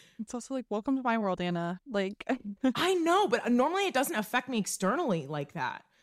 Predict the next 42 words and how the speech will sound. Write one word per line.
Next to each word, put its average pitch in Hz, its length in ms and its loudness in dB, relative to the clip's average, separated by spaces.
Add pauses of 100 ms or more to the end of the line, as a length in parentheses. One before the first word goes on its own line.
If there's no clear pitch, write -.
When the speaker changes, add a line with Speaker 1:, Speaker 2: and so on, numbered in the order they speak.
(720)
Speaker 2:
Like, 196 120 0
sometimes 370 320 2
Speaker 1:
Mm. 302 60 8
Speaker 2:
I'll 240 100 6
wake 240 180 6
up 240 140 2
and 196 80 2
be 156 60 0
like, 123 160 -10
"Whoa, 254 340 -2 (380)
that 220 260 6
was 190 160 -4
weird." 156 260 -2
But, 240 180 -4 (140)
but 226 220 -4
I'm 220 300 2
not, 254 280 -2
and 269 100 -4
I, 294 100 -4 (120)
I, 277 140 -2 (520)
you 180 80 -8
know, 180 140 0
like, 170 240 -2
my 185 140 2
last 185 320 0
boyfriend, 165 460 -2 (120)
I 208 460 0
was 196 140 -4
having 202 260 -2
crazy 180 340 -4
dreams 170 300 -4
then. 165 280 -4
Uh, 139 60 -6
I 139 220 -6
never 170 260 -2
heard 160 200 -2
any 147 360 -6 (180)
such - 360 -8
stories 170 580 0
of 175 120 -4
<laughs> 247 140 -2
me, 302 460 2